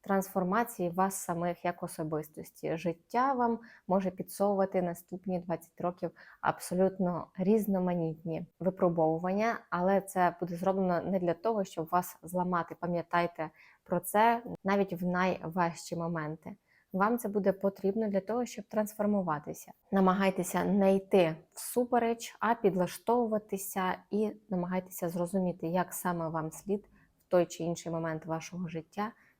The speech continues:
змінитися. Ці події розгортатимуться не одноразово і не швидко, а поступово,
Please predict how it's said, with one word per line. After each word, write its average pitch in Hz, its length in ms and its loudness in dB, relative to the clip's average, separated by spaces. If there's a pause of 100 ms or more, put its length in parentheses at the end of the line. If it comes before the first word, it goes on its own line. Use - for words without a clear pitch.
змінитися. 170 680 -2 (180)
Ці - 120 -20
події 208 320 4
розгортатимуться 185 920 -2
не 185 300 0
одноразово 196 760 0
і - 140 -4
не 170 100 -4
швидко, - 540 -4
а 233 140 -2
поступово, 226 960 -2